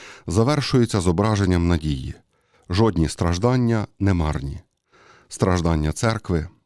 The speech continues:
церкви мучеників, стає знаком для людини і по-, у пошуках Бога.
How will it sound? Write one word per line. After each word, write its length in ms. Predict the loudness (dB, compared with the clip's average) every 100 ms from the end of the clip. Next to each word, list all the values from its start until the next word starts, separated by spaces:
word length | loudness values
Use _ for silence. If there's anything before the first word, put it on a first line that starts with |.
| _ _ -6
церкви 460 | -2 -2 -2 -6 -2
мучеників, 760 | 0 0 0 -2 -4 -12 -16 -20 -20 -16
стає 420 | -6 -2 2 2
знаком 460 | 2 2 2 0 0
для 140 | 0
людини 500 | 0 0 0 0 -4 -8 _ -12
і 80 | -10
по-, 200 | -10 -14 _ -14
у 80 | -4
пошуках 680 | -2 0 -2 -4 -6 -10 _ _ _
Бога. 340 | -8 -6 -6